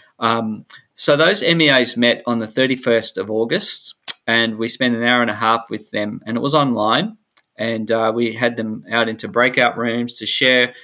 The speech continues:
what are some of the challenges, what are some of the strategies. And as a result of that, we actually developed a, a small resource that we circulated to them that documented their strategies and practices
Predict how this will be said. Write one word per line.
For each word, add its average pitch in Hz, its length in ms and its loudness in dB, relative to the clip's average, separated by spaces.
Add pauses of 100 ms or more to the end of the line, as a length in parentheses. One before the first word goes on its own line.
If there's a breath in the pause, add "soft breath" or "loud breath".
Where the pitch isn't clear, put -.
(120 loud breath)
what 139 180 2
are - 20 -4
some 135 220 2
of 120 60 -4
the 120 80 -4
challenges, 123 640 0
what 123 120 0
are 120 40 0
some 120 200 -2
of 117 60 -2
the 107 80 -6
strategies. 120 840 -2 (320 soft breath)
And 143 120 2
as 208 140 4
a 233 80 4
result 143 380 2
of 127 140 -6
that, 117 340 2
we 120 160 0
actually 120 260 -2
developed 113 540 0
a, 104 180 -4
a 104 60 -2
small 117 400 -2
resource 113 640 0
that - 180 -10
we 107 80 -6
circulated 117 720 0
to 113 180 -4
them 110 220 -8
that 110 240 -8
documented 120 580 -2
their 104 100 -6
strategies 107 640 -2
and 101 140 -14
practices 170 640 -2